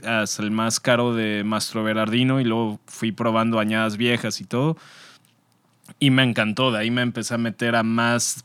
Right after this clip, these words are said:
productores dentro de la misma región y producen vinos intensos, vinos de clima caliente,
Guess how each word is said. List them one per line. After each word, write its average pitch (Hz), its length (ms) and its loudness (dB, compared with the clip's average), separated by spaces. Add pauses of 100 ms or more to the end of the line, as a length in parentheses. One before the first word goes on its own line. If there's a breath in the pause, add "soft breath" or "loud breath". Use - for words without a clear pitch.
productores 120 680 2
dentro 113 280 0
de 113 60 2
la 107 120 2
misma 113 320 0
región 127 440 0 (280 loud breath)
y 117 100 -2
producen 120 560 2
vinos 127 540 2
intensos, 127 760 2
vinos 123 340 2
de 107 120 -2
clima 120 340 0
caliente, 117 760 0